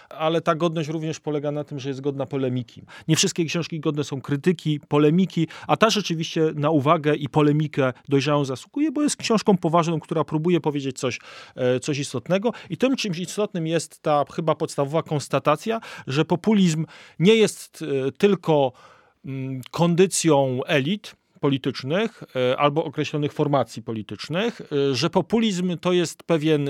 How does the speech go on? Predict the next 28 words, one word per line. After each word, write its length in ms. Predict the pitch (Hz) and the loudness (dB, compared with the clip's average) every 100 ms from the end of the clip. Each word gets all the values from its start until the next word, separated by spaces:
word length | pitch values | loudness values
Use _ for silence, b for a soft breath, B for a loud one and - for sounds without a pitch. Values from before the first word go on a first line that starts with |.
| 147 | -4
stan 640 | 139 - - 170 160 147 143 B B B B | -6 -8 0 2 4 0 -6 B B B B
pewnej 440 | 151 143 151 147 147 | 0 0 2 2 2
umowy 640 | 175 180 160 120 123 127 123 - | 4 6 4 2 -2 -4 -10 -8
pomiędzy 680 | 139 143 143 127 135 135 139 | -4 -2 -2 -2 0 2 0
określonymi 640 | - 120 143 - 147 143 135 | -4 -4 -2 -2 -4 -4 -4
formacjami 580 | 135 123 123 160 190 | -6 -6 -4 -4 -4
politycznymi, 540 | 196 202 202 208 202 185 | -2 -4 -2 -4 -2 -2
bądź 220 | 139 123 | -2 -4
też 140 | 131 | -8
formacją, 460 | - 139 170 180 180 - | -8 -4 -2 -2 -4 0
a 240 | 190 196 _ - | 0 0 _ -18
w-, 240 | - - | -16 -16
częścią 460 | - 190 202 - 175 | 0 2 2 0 -4
społeczeństwa. 800 | - 175 156 143 143 107 - 113 | -2 2 2 2 -4 -4 -12 -12
Mówiąc 320 | 143 254 277 | -10 -6 -6
w 20 | - | -6
skrócie, 400 | - 202 208 202 B B B - | -8 -2 -2 -2 B B B -10
m, 160 | 165 156 | -10 0
po 260 | 156 156 | 2 2
trzydziestu 480 | - - 151 190 185 | 0 -4 -2 -2 0
latach 300 | 175 160 147 | 0 0 -2
niepodległości 920 | 160 160 151 147 135 123 - 226 277 - B B | -2 -2 0 0 0 -2 -6 -6 -6 -8 B B
mamy 280 | 156 240 240 | 4 4 4
coś 220 | - 165 | -2 -6
takiego, 440 | - 147 127 101 104 | -6 -6 -6 -8 -12
zdaniem 380 | 110 131 123 120 | -8 -6 -6 -6
autorów, 460 | 110 - 151 117 110 | -6 -2 -2 -2 0
jak, 460 | 139 131 - - | 2 2 0 -20